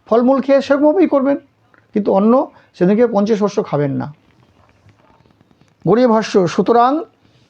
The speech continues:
যা-, যাহার আবির্ভাব তিথিতে ব্রত উপবাস দ্বারা সম্মান না করিলে বস্তুত তাহার বিষ্ণুতত্ত্বকৃতই হয়ে থাকেন। মানে বিষ্ণুতত্ত্বকে আমরা তাহলে মানিই না, তার যদি উপবাস না করি,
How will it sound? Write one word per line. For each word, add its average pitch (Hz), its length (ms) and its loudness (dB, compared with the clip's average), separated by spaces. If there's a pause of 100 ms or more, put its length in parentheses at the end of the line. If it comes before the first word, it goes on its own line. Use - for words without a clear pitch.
(1040)
যা-, 190 360 0
যাহার 196 320 2
আবির্ভাব 247 540 2
তিথিতে 240 420 2
ব্রত 185 260 0
উপবাস 254 580 0
দ্বারা 240 320 2
সম্মান 226 480 0
না 240 300 2
করিলে 247 520 2 (280)
বস্তুত 226 360 0
তাহার 247 520 0
বিষ্ণুতত্ত্বকৃতই 247 1800 -2 (1000)
হয়ে 165 180 -2
থাকেন। 151 400 -6 (360)
মানে 196 140 2
বিষ্ণুতত্ত্বকে 233 640 -2
আমরা 254 340 0 (240)
তাহলে 240 340 2 (220)
মানিই 233 400 2
না, 147 280 -4 (400)
তার 226 160 0
যদি 226 160 0
উপবাস 214 400 0
না 180 140 0
করি, 151 300 -2